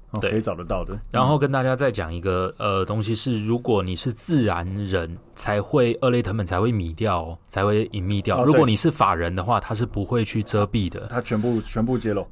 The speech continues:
Speaker 2: 对，
Speaker 1: 嗯。
Speaker 2: 如果是公司行号，所以是公司行号的屋主就相对比较好找人。
Speaker 1: 没错。
Speaker 2: 对，OK。
Speaker 1: 好，那我们来看一下，我们先，我们就直接看二类誊本好了哈。
Speaker 2: 嗯。
Speaker 1: 它这边有这个，我看一下哦。诶，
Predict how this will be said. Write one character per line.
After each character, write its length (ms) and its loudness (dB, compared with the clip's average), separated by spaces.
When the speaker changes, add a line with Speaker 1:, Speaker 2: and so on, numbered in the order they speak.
Speaker 2:
对， 160 0
Speaker 1:
嗯。 100 0
Speaker 2:
如 100 4
果 120 4
是 80 2
公 180 0
司 140 -2
行 100 -2
号， 140 -2
所 120 2
以 80 0
是 140 -4
公 160 0
司 160 -2
行 140 -4
号 100 0
的 80 -2
屋 120 -4
主 180 -6
就 320 -2
相 380 0
对 180 6
比 160 -4
较 160 2
好 180 0
找 200 -2
人。 200 -10
Speaker 1:
没 120 -12
错。 200 -6
Speaker 2:
对， 240 -4
OK。 320 -6
Speaker 1:
好， 260 -2
那 160 6
我 80 6
们 120 2
来 120 4
看 200 2
一 40 2
下， 180 0
我 60 2
们 80 0
先， 160 0
我 80 -2
们 100 2
就 140 2
直 160 -4
接 100 2
看 200 -2
二 100 4
类 160 4
誊 160 -8
本 160 -8
好 200 -10
了 120 -12
哈。 160 -12
Speaker 2:
嗯。 140 -6
Speaker 1:
它 140 0
这 100 -2
边 280 0
有 500 2
这 180 -6
个， 200 -10
我 60 -14
看 200 -12
一 40 -8
下 200 -8
哦。 200 -10
诶， 120 -10